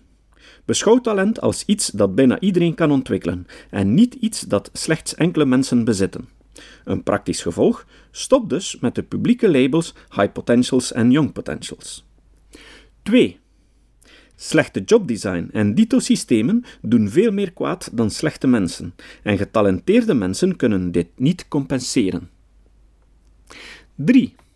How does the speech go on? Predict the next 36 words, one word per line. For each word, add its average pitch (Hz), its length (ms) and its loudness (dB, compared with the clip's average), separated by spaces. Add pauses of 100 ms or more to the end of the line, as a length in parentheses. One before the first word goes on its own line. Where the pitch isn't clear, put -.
(440)
Wijsheid 165 640 0
is - 200 -2
wellicht 117 420 2
het 110 140 0
belangrijkste 131 640 0
talent. 92 520 -2 (340)
Wijze 214 340 2
mensen 208 460 -2
beseffen 185 560 -2
dat - 280 -4
alle 220 200 2
kennis 180 400 -2
behept - 460 -6
is - 180 -4
met 107 220 -6
fouten 170 420 0
en 127 200 -2
problemen. 95 580 0 (380)
De - 100 -4
enige 226 360 4
manier 170 380 2
om 92 200 -4
beter 220 340 0
te 87 100 -6
worden, 113 380 -2 (200)
is 127 200 0
je 113 120 2
huidige 170 380 2
kennis 156 460 -2
gebruiken 110 680 2
en 95 200 -4
voortdurend 156 600 0
ter 143 160 -4
discussie 170 480 -6
te 180 120 -2
stellen 180 440 0